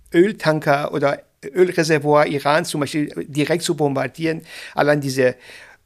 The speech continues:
äh, katastrophalen Umweltaspekte, die damit verbunden sind, ist natürlich einfach, äh, so verheerend für, für ein,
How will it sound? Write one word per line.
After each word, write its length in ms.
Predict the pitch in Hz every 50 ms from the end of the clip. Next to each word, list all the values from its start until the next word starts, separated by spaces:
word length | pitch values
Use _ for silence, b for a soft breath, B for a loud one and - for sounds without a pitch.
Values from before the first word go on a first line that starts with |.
| _
äh, 160 | - 123 120 120
katastrophalen 760 | - - 143 - 151 - - - 151 139 - 151 160 151 151
Umweltaspekte, 1160 | - 175 202 196 180 151 139 131 135 - - - - - - 120 - - - 170 160 165 151
die 60 | 135
damit 260 | 139 143 131 156 151
verbunden 400 | - 147 135 - 180 214 226 202
sind, 300 | 151 120 139 127 131 127 - - -
ist 200 | - 156 143 -
natürlich 420 | 156 127 - - 151 151 147 - -
einfach, 380 | 143 127 - 147 139 - - -
äh, 320 | - 156 139 139 139 - - - 262 165
so 420 | 147 131 147 185 220 233 226 - - _
verheerend 640 | - - - 147 127 120 156 151 131 120 113 120 -
für, 400 | - - 143 135 123 - - - _ _ B B B B B B B
für 160 | - 147 131
ein, 240 | 135 131 131 135